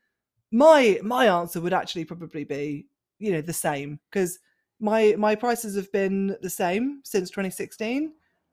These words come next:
and therefore they're probably going to be the same in a few years. I know that the cost of living is going up, but that's going up for them too. Like,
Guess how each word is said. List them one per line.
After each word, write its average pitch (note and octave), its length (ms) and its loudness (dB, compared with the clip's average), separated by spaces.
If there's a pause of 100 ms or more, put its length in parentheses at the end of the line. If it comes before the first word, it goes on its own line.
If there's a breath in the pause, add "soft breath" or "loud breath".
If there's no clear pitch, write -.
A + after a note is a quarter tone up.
(160)
and F#3 580 0 (1200)
therefore G3 840 0
they're G3 80 -8
probably G#3+ 300 -6
going F#3+ 200 -4
to - 80 -12
be F#3+ 80 -6
the E3+ 80 -10
same D#3+ 320 -4
in E3+ 60 -6
a - 20 -8
few F#3+ 120 -6
years. E3 120 -2
I F3 100 -4
know G#3 200 2
that G#3+ 100 -2
the F#3 80 -6
cost G3+ 220 -10
of F#3+ 40 -6
living F#3+ 200 -2
is F3+ 80 -10
going F#3+ 240 -4
up, A3+ 260 -4 (420 soft breath)
but G3 140 4
that's F#3+ 120 -2
going G3 180 0
up F#3 100 -8
for G3 80 -10
them E3+ 220 -4
too. D3+ 340 -6
Like, D#3 180 -10